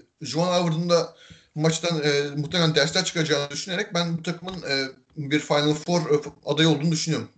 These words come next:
Ve Final Four yapacağını da düşünüyorum. E, çü-, çünkü, e, birinci seed'i alacaklar. E, ne Baylor'a ne Gonzaga'yla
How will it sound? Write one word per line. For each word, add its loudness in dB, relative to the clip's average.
Ve 2
Final 2
Four 2
yapacağını 0
da -10
düşünüyorum. -12
E, -4
çü-, -6
çünkü, 2
e, -2
birinci 0
seed'i 2
alacaklar. -4
E, -4
ne 0
Baylor'a 0
ne -4
Gonzaga'yla -2